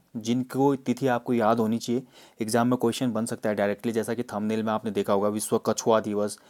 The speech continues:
विश्व मधुमक्खी दिवस, ठीक है, इस टाइप के दिवस भी सेलिब्रेट हो रहे हैं आज की डेट में, तो आपको पता होना चाहिए। तो चलिए शुरू करते हैं। स्टैटिक जीके का महत्वपूर्ण टॉपिक है,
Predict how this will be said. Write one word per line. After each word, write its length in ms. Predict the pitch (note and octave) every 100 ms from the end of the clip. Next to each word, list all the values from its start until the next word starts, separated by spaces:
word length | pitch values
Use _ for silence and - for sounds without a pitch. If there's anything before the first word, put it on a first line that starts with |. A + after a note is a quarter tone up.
| - _
विश्व 460 | B2+ B2+ C3 B2+ B2
मधुमक्खी 600 | A#2+ A2+ C3 B2+ B2+ C3
दिवस, 380 | A2 G#2+ A2 - _ _
ठीक 120 | - B2+
है, 80 |
इस 120 | C3 -
टाइप 180 | C#3
के 80 | C#3
दिवस 300 | B2+ B2 C3
भी 100 | B2
सेलिब्रेट 520 | C3 A#2 A2+ A#2 B2+ A#2+
हो 80 |
रहे 100 | A2
हैं 60 | G#2+
आज 100 | G#2+
की 120 | -
डेट 180 | A2 G#2
में, 120 | G#2+ - - - _
तो 80 | A#2
आपको 220 | A2 C3
पता 260 | A#2+ G2+
होना 200 | G2 F#2+
चाहिए। 200 | F#2 G2+
तो 120 | F#2+ A#2
चलिए 260 | B2+ B2+
शुरू 240 | B2+ A#2 B2
करते 260 | B2+ B2
हैं। 60 | C3+
स्टैटिक 360 | B2+ A#2 B2
जीके 260 | A2 A#2 B2
का 120 | B2
महत्वपूर्ण 500 | A#2 G#2+ - A2+ B2
टॉपिक 380 | A#2+ G#2 A#2 B2
है, 140 | B2+